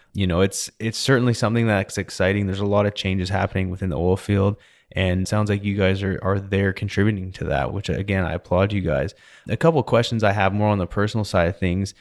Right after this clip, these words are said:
Outside of work, do you have any daily habits or routines that keep you focused and, and motivated? Obviously, as C E O, you've,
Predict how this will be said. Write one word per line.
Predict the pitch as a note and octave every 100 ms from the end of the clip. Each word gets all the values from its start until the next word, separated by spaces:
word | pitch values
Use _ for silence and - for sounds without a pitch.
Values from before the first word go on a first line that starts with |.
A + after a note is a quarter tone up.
| _ _
Outside | A2+ B2 - C3+ B2
of | A#2+ G#2
work, | G2+ A2+ G2+ F2+ - G2
do | A2+
you |
have | C3 C#3+
any | C#3+
daily | A2+ A2 B2 A2+
habits | G2+ A2 A#2 -
or | A#2+
routines | A#2 G#2 - A2 A#2
that | A2+ F#2+ -
keep | - A#2
you | A2+
focused | G#2+ - G2+ - A2+ - -
and, | G#2 - _ -
and | G#2+ G2+
motivated? | G2+ A2 G#2+ A2 A2 G#2
Obviously, | G2+ G2+ - A2+
as | G2+
C | - F#2+ G2
E | G2+
O, | G#2
you've, | G#2+ G2+